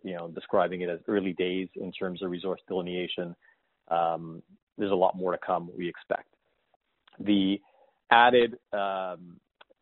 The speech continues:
potential benefit down the road as they spend more time on this asset may also not just be mine life extension from that added resource expansion, but there's also, you know, conceptual for the time being, but conceptual, just,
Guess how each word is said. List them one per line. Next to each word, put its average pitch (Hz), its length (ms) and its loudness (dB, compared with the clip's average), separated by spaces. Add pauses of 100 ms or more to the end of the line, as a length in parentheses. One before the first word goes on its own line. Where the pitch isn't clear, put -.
potential 110 380 -4
benefit 101 420 -4
down 98 160 -2
the 95 100 -6
road 95 220 -4
as 92 180 -6
they 98 160 -8
spend 95 220 -6
more 90 260 -8
time 92 200 -10
on 87 80 -12
this 87 160 -12
asset 90 360 -2
may 98 200 -2
also 101 280 2
not 98 280 2
just - 200 -10
be 101 120 -8
mine 90 240 -6
life 98 180 -4
extension 104 560 -6 (100)
from 98 180 -4
that 95 120 4
added 95 300 0
resource 92 380 -6
expansion, 98 520 -6 (600)
but 101 120 0
there's 101 160 6
also, 95 500 6
you 101 80 -6
know, 87 140 -6
conceptual 120 680 2 (320)
for 117 60 -2
the 107 100 2
time 107 240 0
being, 104 240 -2
but 98 160 -6
conceptual, 101 540 -2
just, 92 180 -10